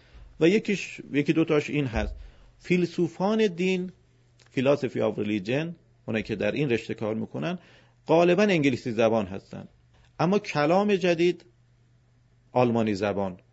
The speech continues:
این یک تفاوت در واقع حاشیه‌ای و فرعی مربوط به خود این نیست، یعنی در ذات و ماهیت فلسفه دین چیزی نیست که این رو مرتبطش بکنه به افراد انگلیسی زبان، ولی چنین اتفاقی هم رخ داده.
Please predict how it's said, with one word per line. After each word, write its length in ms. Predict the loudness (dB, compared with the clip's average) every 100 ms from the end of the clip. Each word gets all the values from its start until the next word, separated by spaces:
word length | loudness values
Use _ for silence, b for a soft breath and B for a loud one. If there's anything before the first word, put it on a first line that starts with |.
| _ -6
این 140 | -4
یک 140 | -2 -2
تفاوت 480 | -2 0 0 0
در 200 | -2 0
واقع 180 | 0 -2
حاشیه‌ای 520 | 0 -2 -2 -4 -2
و 100 | -2
فرعی 280 | -2 -2 -2
مربوط 400 | 0 0 0 -2
به 80 | -4
خود 220 | -4 -2
این 120 | -2
نیست، 180 | -4 -6
یعنی 200 | -4 -2
در 220 | 2 2
ذات 440 | 2 0 0 0 0
و 260 | 2 0
ماهیت 720 | -2 -4 -4 -4 -4 -4 -8 -8 B B B B B -4
فلسفه 600 | 0 0 -2 -4 -2 -2
دین 240 | -2 -4
چیزی 280 | -4 -4 -2
نیست 220 | -4 -4 -2
که 260 | 0 -2 -8 _ _ _ -16 -16 -16 -10
این 160 | -4 2
رو 120 | 4
مرتبطش 640 | 4 2 0 -2 -4 -6
بکنه 300 | -6 -4 -2
به 100 | 0
افراد 320 | 0 0 0
انگلیسی 460 | 0 -2 -6 -8 -8
زبان، 320 | -6 -6 -8 -6
ولی 300 | -4 -4 -4
چنین 320 | -2 0 0
اتفاقی 480 | -2 -2 -2 -2 -4
هم 280 | -6 -4 0
رخ 260 | 0 -2
داده. 240 | -14 -16